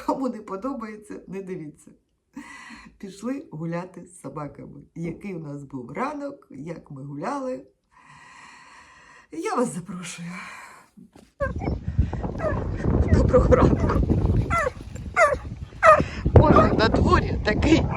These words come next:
вітер, таке робиться, а ці купаються,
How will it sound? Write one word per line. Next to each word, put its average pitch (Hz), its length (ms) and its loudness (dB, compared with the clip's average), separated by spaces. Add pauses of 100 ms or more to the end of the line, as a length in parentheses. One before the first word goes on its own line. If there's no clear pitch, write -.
(280)
вітер, 208 520 6 (180)
таке - 280 6
робиться, 285 480 2
а 285 100 6
ці - 240 6
купаються, - 960 4